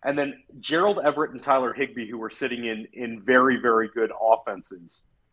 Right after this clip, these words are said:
None of these guys are, are, are really threats to lead their teams in, in targets by any means, but do you have any interest in taking a couple shots on Everett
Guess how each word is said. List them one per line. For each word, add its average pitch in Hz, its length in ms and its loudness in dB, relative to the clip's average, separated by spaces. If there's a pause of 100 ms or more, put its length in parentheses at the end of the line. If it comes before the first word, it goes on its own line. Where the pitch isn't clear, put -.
(180)
None 156 160 4
of 220 80 -2
these 208 160 -4
guys 151 340 4
are, 123 140 -4
are, 123 320 -8 (100)
are 117 180 -8
really 123 440 -8
threats 123 540 -4
to 113 360 -2 (420)
lead 131 220 -6
their 123 160 -2
teams 123 400 -10
in, 117 160 -6
in 104 280 -14
targets 120 500 0
by 110 160 0
any 110 120 -6
means, 113 380 -6
but - 180 -14
do - 60 -16
you 170 80 2
have 196 80 2
any 170 160 -2
interest 147 340 -6
in 117 220 -6 (420)
taking 131 200 2
a - 20 -8
couple 120 240 -2
shots - 340 4
on 117 120 0
Everett 113 340 -2